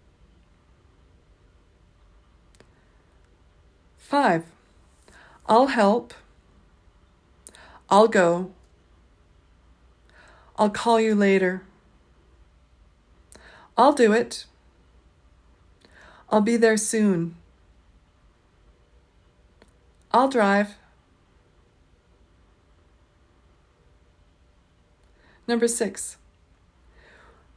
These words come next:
"We'll meet at one P M. We'll talk soon. We'll go.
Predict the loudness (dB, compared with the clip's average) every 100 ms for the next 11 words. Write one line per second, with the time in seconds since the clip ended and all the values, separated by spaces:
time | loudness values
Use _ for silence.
0 | _ _ _ _ _ 0 2 2 2 2
1 | 0 -2 -4 -4 -2 -2 -2 -6 -14 _
2 | _ _ _ _ _ _ _ _ _ _
3 | _ _ _ _ _ _ _ _ _ _
4 | _ _ _ _ _ _ _ _ _ 0
5 | 0 -2 -2 -4 -4 -2 -2 -4 -12 _
6 | _ _ _ _ _ _ _ _ _ _
7 | _ _ _ _ _ _ _ _ _ _
8 | _ _ _ _ _ _ _ _ _ _
9 | _ 2 4 4 4 0 -4